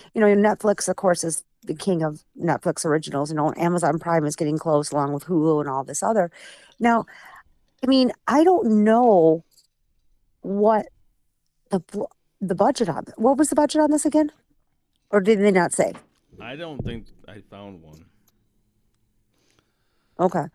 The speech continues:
Speaker 1: No, just, I always, I always think it's kinda interesting to see how much they pay.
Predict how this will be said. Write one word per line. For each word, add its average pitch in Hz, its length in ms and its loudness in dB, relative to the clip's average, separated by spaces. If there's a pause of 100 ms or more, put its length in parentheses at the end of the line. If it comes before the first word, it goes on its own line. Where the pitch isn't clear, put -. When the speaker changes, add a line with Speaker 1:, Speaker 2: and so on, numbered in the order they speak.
(300)
Speaker 1:
No, 440 120 4
just, 403 260 -2
I 330 80 2
always, 359 280 2 (280)
I 285 120 2
always 311 200 4
think 240 180 -2
it's 208 80 -2
kinda 208 220 -2
interesting 185 380 -4
to 175 60 0
see 185 160 -2
how 175 160 -2
much 175 260 -4
they 165 240 0 (480)
pay. 180 560 2